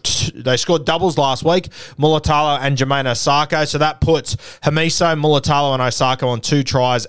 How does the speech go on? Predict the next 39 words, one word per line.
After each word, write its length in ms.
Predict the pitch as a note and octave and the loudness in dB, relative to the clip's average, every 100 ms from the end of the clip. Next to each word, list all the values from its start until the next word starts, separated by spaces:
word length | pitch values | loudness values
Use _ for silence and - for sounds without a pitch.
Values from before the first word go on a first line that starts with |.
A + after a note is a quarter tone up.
| - | -4
each 220 | C3+ A#2+ | -4 -4
as 100 | A2+ | -6
far 200 | - A#2 | -2 0
as 80 | A2+ | 0
top 160 | - - | -2 -4
try 200 | B2 A#2+ | -2 -2
scorer 220 | - A#2 | -2 -2
in 60 | A2+ | -2
this 120 | G#2+ | -4
competition. 640 | A#2 G#2 - C3 C#3+ B2+ - - - | -6 -4 -2 0 0 -2 -8 -14 -4
Uh, 220 | A#2 A#2+ | 0 0
for 100 | C#3 | 0
those 260 | C#3 D3 C3+ | 0 2 0
of 60 | |
you 100 | C#3 | 0
that 100 | C3 | 2
got 140 | C#3 C3+ | 2 2
on, 160 | C3 | 0
uh, 560 | B2+ B2 B2 A#2+ A#2+ A2+ | -2 0 2 2 0 -2
Hamiso 600 | B2+ C3+ C#3+ F3 F#3 F#3+ - - | -2 0 0 2 0 -2 -10 -12
at 120 | A#2 A2+ | -8 -4
eight 220 | B2 C3 | -4 -4
dollars 420 | - C3 E3 F3 - | -2 0 0 0 -6
three 240 | - C#3 | -2 0
weeks 260 | C3+ C#3 - | 2 0 0
ago 180 | C#3+ | 0
when 80 | C3+ | 0
we 80 | B2+ | -2
told 320 | A#2 C#3 C#3+ | -2 0 0
you, 80 | D3+ | -2
fingers 340 | C#3+ D3 A#2+ | -4 -6 -6
crossed 300 | - B2+ A2+ | -4 -4 -4
he 80 | C3 | -6
can 80 | A#2 | -6
get 140 | A2+ | -6
a 40 | G#2+ | -6
few 200 | - A2 | -10 -8
meat 220 | G#2+ G2+ | -8 -6
pies. 380 | A#2 B2+ B2+ | -2 0 -2